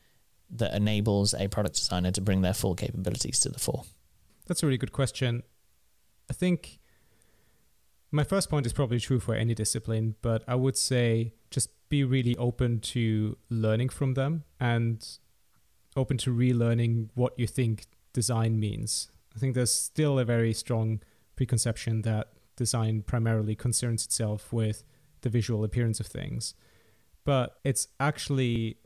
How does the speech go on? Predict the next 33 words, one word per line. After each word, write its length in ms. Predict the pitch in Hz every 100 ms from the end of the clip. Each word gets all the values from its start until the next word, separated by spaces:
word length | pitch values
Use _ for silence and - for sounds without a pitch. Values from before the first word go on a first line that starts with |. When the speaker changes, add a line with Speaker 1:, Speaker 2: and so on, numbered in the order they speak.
| 135
Speaker 2:
much 280 | 127 -
more 160 | 120 117
than 140 | 117
that. 220 | 104 104 -
A 80 | 117
designer 460 | 113 127 127 127
can 240 | - 117 110
be 400 | 113 107 107 107 _ _ _ _ -
a 460 | 113 107 104 104 113 _ -
strategic 800 | - 131 - 135 127 113 - - -
partner 560 | 117 113 - 101 110 - _ _ _ _ _ -
helping 360 | 110 123 123
you 220 | 110 110
to 140 | 110 117
figure 340 | - 120 120
out 240 | 110 107 - -
which 200 | 131 -
problems 340 | - 117 117 -
to 80 | -
solve, 500 | - 110 107 110 - -
how 120 | 117
to 120 | 113
solve 320 | 117 110 110
them, 320 | - 110 110 -
how 160 | 101 117
to 120 | -
measure 500 | 117 110 110 107 107 - _ _
whether 220 | 120 117
you've 220 | 110 107 -
done 120 | 110
a 60 |
good 200 | 107 110
job, 300 | - 113 110